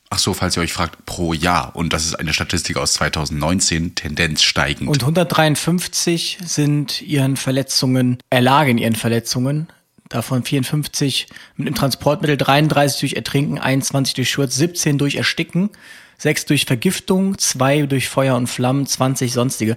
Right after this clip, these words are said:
Speaker 2: Und es ist schon sehr interessant hier mit dem Thema Transportmittel, ähm, da kommen wir gleich noch drauf zu sprechen, im Rahmen von, äh, wie kann man das denn eigentlich präventiv, äh, bekämpfen und was sind so Gefahren im Alltag? Denn tatsächlich,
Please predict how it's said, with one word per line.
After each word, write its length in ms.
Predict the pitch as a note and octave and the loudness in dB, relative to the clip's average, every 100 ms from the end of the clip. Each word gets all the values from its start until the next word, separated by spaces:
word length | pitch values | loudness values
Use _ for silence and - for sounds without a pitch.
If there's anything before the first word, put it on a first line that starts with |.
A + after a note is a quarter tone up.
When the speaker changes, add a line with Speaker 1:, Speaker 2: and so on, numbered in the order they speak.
| - - - | -4 -8 0
Speaker 2:
Und 80 | |
es 80 | D#3 | 2
ist 20 | |
schon 140 | E3 D#3+ | 6 6
sehr 100 | D#3 | 6
interessant 460 | E3 D#3 D#3 F#3 | 4 2 4 4
hier 100 | F#3 | 4
mit 140 | E3 D#3+ | 4 4
dem 100 | C#3 | 2
Thema 240 | D#3 D#3 | 4 4
Transportmittel, 920 | D3+ D3 - - D3+ - F3 F#3+ F#3+ G3 - - _ | 2 -2 0 2 2 2 0 2 2 0 -10 -20 _
ähm, 200 | C#3+ C3+ | 2 2
da 80 | B2+ | 2
kommen 200 | - D3+ | 4 4
wir 60 | B2+ | 4
gleich 300 | B2 C#3 - | 4 2 2
noch 300 | D#3 - - | 0 -2 -4
drauf 360 | - C#3 D3 | 2 2 2
zu 160 | - C3+ | -2 -2
sprechen, 640 | - - C3 - E3 E3 | -2 0 0 2 2 2
im 140 | D#3 C3 | 2 2
Rahmen 340 | A#2+ C3+ C3+ | 4 4 2
von, 440 | - C3+ B2+ B2 | 0 2 4 2
äh, 280 | A#2 A#2 A2+ | 2 0 0
wie 80 | A2+ | 0
kann 160 | A#2 B2+ | 0 2
man 120 | B2+ | 2
das 140 | A2+ | 0
denn 140 | - A2+ | -2 -2
eigentlich 380 | A2+ A2+ A2 | 0 0 -2
präventiv, 800 | - B2 A#2 A2+ - B2 A#2 - - | -4 -2 0 0 0 -2 -4 -8 -4
äh, 220 | A#2 A2 | -2 0
bekämpfen 500 | G#2 A#2 C3+ E3 C#3+ | -2 -4 -4 -2 0
und 60 | A#2 | 0
was 80 | |
sind 120 | A#2+ C#3 | 0 -2
so 80 | |
Gefahren 260 | B2+ - B2 | -2 0 2
im 100 | B2+ | 2
Alltag? 340 | C3+ C#3+ C3+ | 2 0 0
Denn 220 | - C3 F3+ | 2 2 2
tatsächlich, 800 | C3+ - E3+ - B2+ D#3 A3 | 0 0 -2 0 0 0 0